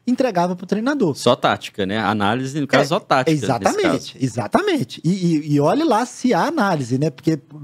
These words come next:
Speaker 1: com pouquíssimo conhecimento dava pra fazer, porque recortar lances importantes dá pra recortar sem conhecimento de futebol.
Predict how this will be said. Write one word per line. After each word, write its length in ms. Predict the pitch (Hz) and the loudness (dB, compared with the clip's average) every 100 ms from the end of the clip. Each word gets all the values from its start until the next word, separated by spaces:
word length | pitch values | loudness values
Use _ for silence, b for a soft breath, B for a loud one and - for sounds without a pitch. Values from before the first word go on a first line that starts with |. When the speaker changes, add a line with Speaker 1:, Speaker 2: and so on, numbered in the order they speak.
| 123 - 113 - | -18 -20 -20 -4
Speaker 1:
com 140 | - | -4
pouquíssimo 560 | 139 175 175 277 - 330 | 0 -2 0 -2 -2 -4
conhecimento 480 | 285 226 - 185 196 | 0 0 0 -2 0
dava 200 | 220 277 | -2 -2
pra 140 | 294 | -4
fazer, 320 | - 403 320 | -4 -2 -2
porque 160 | - 156 | -2 -4
recortar 500 | 190 226 180 - 185 | -2 -2 -2 -2 0
lances 300 | 170 170 160 | 0 -2 -4
importantes 560 | 170 175 139 165 208 | -2 -2 -2 -4 -2
dá 140 | - 294 | -4 -2
pra 100 | 311 | -2
recortar 540 | 294 269 196 196 294 B B _ | 0 -2 0 -2 -2 B B _
sem 180 | - 247 | -4 0
conhecimento 500 | 311 277 - 233 - | 0 0 0 -2 0
de 40 | |
futebol. 560 | 262 381 302 202 - | -4 -2 2 2 0